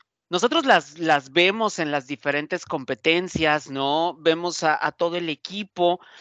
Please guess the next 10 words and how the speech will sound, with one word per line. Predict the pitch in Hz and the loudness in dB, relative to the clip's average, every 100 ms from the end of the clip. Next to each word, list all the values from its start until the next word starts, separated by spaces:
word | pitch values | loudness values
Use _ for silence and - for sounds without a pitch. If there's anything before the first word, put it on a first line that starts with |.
| - - - - _ - | -20 -20 -20 -20 _ -8
y | 214 | 0
vemos | 254 269 - | 2 2 0
que | 262 | -2
siempre | - - 240 254 262 | -4 -4 -4 -2 -2
utilizan | 262 220 202 208 233 240 | -2 -2 -4 0 0 2
canciones | 214 190 175 - 202 220 - | 0 0 0 -6 -4 -4 -6
que | 214 | -8
son | - 196 196 | -4 -2 -2
muy | 196 196 | 0 0
representativas, | 190 190 165 - 139 127 123 - 208 226 226 208 208 | 0 0 -2 -4 -4 -2 -4 -2 -2 4 8 8 6